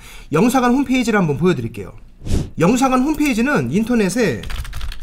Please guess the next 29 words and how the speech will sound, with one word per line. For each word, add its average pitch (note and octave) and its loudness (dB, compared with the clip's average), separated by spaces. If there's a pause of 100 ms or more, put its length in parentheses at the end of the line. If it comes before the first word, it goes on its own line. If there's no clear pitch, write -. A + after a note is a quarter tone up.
(600)
영사민원 B3 4
이십사라고 F#3+ 2
치시면 G#3+ 0
나와요. A2+ -4 (460)
회원가입을 C4+ 4
한번 A#3 2
해야 A#3+ 2
하는데 F#3 2
까짓것 G#3 -4
한번 G3 -2
하세요. D3+ -4 (380)
상단의 D4 0
민원 A3 2
신청란을 G#3+ 0
보면 C3+ -2 (340)
문서 C4 6
발급 A3+ 4
사실 C4 2
확인이란 G3 2
것이 C3 -6
있습니다. G2 -6 (320)
여기에서 G#3 4
아까 E3+ 0
그 G#3 2
일 D#3 0
년 A#3 4
번호를 G#3+ 2
검색하시면 D3+ -4
돼요. F#2 -10